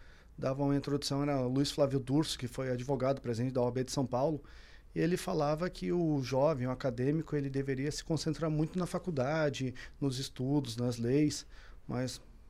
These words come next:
mais do que isso, ele deveria se concentrar no ser humano, no café,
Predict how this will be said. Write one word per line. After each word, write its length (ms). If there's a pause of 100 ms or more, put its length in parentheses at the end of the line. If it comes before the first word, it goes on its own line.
mais 240
do 80
que 160
isso, 420 (380)
ele 100
deveria 600
se 120
concentrar 880 (800)
no 60
ser 200
humano, 480 (360)
no 400 (140)
café, 680